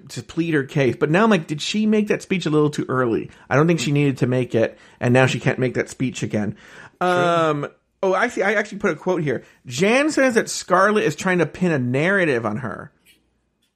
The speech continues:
Speaker 1: But I, I feel Scarlett gave a correct assessment of the situation, even if you're open interpretation.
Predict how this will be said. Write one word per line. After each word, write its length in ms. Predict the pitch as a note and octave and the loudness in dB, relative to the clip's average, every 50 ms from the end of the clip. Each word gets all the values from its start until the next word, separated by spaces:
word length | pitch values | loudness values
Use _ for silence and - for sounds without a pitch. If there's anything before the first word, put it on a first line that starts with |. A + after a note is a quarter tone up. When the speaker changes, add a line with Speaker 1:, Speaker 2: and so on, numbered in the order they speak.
| _ _ _ _ _ _ _ _ _ _ _ _ _ _ _ _ _ _ _ _ _ _ - | _ _ _ _ _ _ _ _ _ _ _ _ _ _ _ _ _ _ _ _ _ _ -2
Speaker 1:
But 120 | G#3+ - - | 0 2 2
I, 160 | G#3+ A3 - - | 0 0 0 0
I 100 | E3 G#3+ | 0 0
feel 180 | A3+ F4 G4+ F#4+ | 0 0 0 -2
Scarlett 500 | - - - F3 E3 F3 E3+ E3+ - C3 | -2 -2 0 2 2 4 4 2 0 0
gave 240 | - D3 C#3+ D3 C3 | -2 -2 0 0 0
a 60 | B2+ | -2
correct 500 | - - - B2+ A#2 A2+ A2+ B2 C#3 - | -2 -2 -2 -2 -2 2 2 2 2 0
assessment 640 | C3+ A2+ - - B2 A#2+ A#2+ - G#2+ A2 A2+ A2 - | -4 -8 -6 -4 -4 -4 -4 -4 -6 -6 -6 -4 -4
of 220 | B2+ A#2 G#2+ G#2+ G#2+ | -4 -4 -4 -2 -4
the 100 | A2+ G#2+ | -4 -4
situation, 480 | - A#2+ - - A#2 A#2 E3+ F3+ G3+ | -4 -4 -4 -2 0 0 0 2 0
even 160 | - D3 D3+ | 0 2 2
if 80 | C#3+ C#3 | 2 4
you're 140 | C3+ C3 - | 4 2 4
open 240 | F2+ C3+ C3 C3+ B2+ | 2 2 0 0 0
interpretation. 840 | A#2+ A#2+ - A#2 - G#2 - C3+ C#3+ F#3+ G#3 - B2+ A2+ G2+ | 0 0 -2 -4 -6 -4 -2 0 0 0 0 0 -2 -4 -4